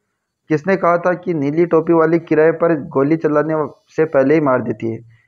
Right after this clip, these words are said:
नाना साहब, मंगल पांडे, कर्ण सिंह, तात्या टोपे। तो देखो, किसने कहा था ये? तो ये कहा था ऑप्शन नंबर ए, नाना साहब ने। ठीक है, अगला प्रश्न, प्रश्न नंबर तीस, अठारह सौ सत्तावन की क्रांति का विद्रोह शुरू किया, किसान ने, श्रमिक ने, सिपाही ने, अंग्रेज ने।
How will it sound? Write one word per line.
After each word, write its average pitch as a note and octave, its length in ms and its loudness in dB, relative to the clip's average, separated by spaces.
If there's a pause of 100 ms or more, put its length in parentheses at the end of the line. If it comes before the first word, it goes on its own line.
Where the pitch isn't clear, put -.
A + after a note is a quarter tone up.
(120)
नाना C3+ 240 -2
साहब, D#3 300 -2
मंगल C#3 220 -2
पांडे, D3+ 320 -2
कर्ण D3+ 300 -2
सिंह, D#3+ 260 -6
तात्या B2+ 220 -2
टोपे। A2+ 300 -6 (460)
तो A#2+ 60 -6
देखो, D#3 200 0
किसने E3 300 -4
कहा D3 200 0
था D3+ 100 -2
ये? E3 180 -2 (280)
तो C3+ 80 -8
ये D3 140 0
कहा D3 140 -2
था D3 120 -2
ऑप्शन C#3+ 200 -4
नंबर D3 180 -2
ए, G#3 340 -2
नाना B2 240 -2
साहब A2 320 -4
ने। A2 160 -12 (600)
ठीक D3+ 160 -4
है, E3 260 -2 (400)
अगला D3+ 260 0
प्रश्न, E3 320 -6
प्रश्न D3+ 280 -6
नंबर D#3 140 -2
तीस, B2 360 -4 (500)
अठारह C#3 320 -2
सौ E3+ 140 -8
सत्तावन D#3+ 400 -2
की E3+ 80 -4
क्रांति D3 360 -4
का E3 120 -2
विद्रोह D#3 380 2
शुरू D#3+ 280 -2
किया, C3+ 280 0 (880)
किसान D#3 320 -2
ने, E3+ 140 -2
श्रमिक D#3+ 340 -2
ने, E3+ 140 -4
सिपाही D#3 320 0
ने, E3+ 80 0
अंग्रेज B2+ 300 0
ने। A2 140 -8